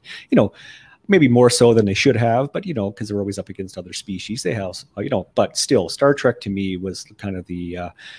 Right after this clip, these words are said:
the pinnacle of, you know, what we can be. I mean, it really was a social experiment done in a virtual world.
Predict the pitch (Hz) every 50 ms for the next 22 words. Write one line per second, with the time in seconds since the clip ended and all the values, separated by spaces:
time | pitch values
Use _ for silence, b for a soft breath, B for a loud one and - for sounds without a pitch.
0 | B B B B _ 104 - - - 135 127 123 - 98 90 95 95 90 85 -
1 | - - 101 95 90 90 87 - _ 107 104 104 98 - 117 110 104 101 - -
2 | 113 98 92 92 90 92 90 87 98 110 127 151 175 180 135 107 101 - 98 -
3 | - 117 110 - - 104 95 92 - - - - 131 147 147 110 98 90 - -
4 | _ 110 104 107 98 98 95 95 98 - - _ - 104 95 90 98 101 - -
5 | 98 92 98 151 196 175 113 92 90 92